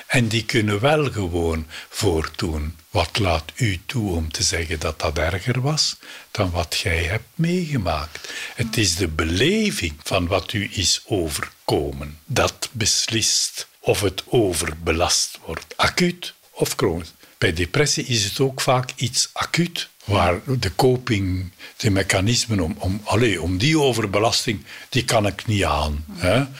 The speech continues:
Dat is zo'n trauma, dat kan ik niet aan. Dat is dan misschien eerst verlies of tegenslag in het werk of in het beroep of noem maar op, of in de sport of in een uitverkiezing.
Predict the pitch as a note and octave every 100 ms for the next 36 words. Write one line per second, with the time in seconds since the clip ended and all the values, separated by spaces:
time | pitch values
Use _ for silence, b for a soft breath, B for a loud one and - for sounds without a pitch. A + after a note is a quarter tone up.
0 | B B G2 - D#3 C3 F#2+ F2+ - G#2+
1 | A2+ C#3+ B2+ G2+ - B B - - G#2+
2 | G#2 G2 - G2+ F2+ D#2 D2 C#2+ C#2+ -
3 | - F2+ E2 D#2+ E2 - A2 G#2 - F#2
4 | D#2 - - - F#2+ D2 D#2 B2 D3+ -
5 | - - - F2+ - F#2+ E2+ G#2 - C3
6 | D3+ - - - G2+ D#2 D#2 - F2+ C#3+
7 | - - G2+ G2 E2+ D#2 D#2 D2+ G#2 F3
8 | - E2 - - - F2 E2 G2 D#3+ -
9 | F#2 - - G2+ E2 E2+ - C3+ E3 -
10 | - - B B B F2+ F#2+ E2+ D#2+ F2+
11 | D3+ - D#3 - E3 D#3 C#3+ D#3 D3+